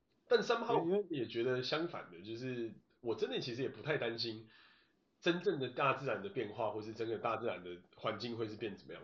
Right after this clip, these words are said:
Speaker 1: 反而是人类的世界，我反而觉得是比较可怕的。<laughs>
Speaker 2: 嗯。你说大通膨吗？还是怎样？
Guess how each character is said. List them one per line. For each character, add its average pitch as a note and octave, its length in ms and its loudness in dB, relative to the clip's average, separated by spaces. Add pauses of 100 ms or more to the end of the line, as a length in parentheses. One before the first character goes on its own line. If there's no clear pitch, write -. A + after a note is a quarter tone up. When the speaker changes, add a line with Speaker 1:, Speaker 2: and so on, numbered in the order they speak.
Speaker 1:
反 G2+ 120 -4
而 B2+ 140 0
是 A3+ 140 -4
人 C#3 200 0
类 G3+ 140 6
的 C3 100 2
世 C3 180 -6
界， B2 120 -2
我 G#2+ 100 2
反 F#2 160 -8
而 F2 60 -12
觉 F2+ 160 -12
得 F#2+ 60 -10
是 G2 140 -16 (100)
比 - 80 -16
较 F2+ 100 -8
可 - 220 -14
怕 - 100 -14
的。 - 960 -8
<laughs> - 20 -
Speaker 2:
嗯。 G2 320 -4 (1300)
你 G2 100 -12
说 A2+ 320 0
大 A#2 180 2
通 A2 240 -6
膨 F#2+ 180 -8
吗？ E2+ 160 -12
还 F2 60 -16
是 G2 80 -10
怎 F#2 100 -14
样？ F2+ 120 -16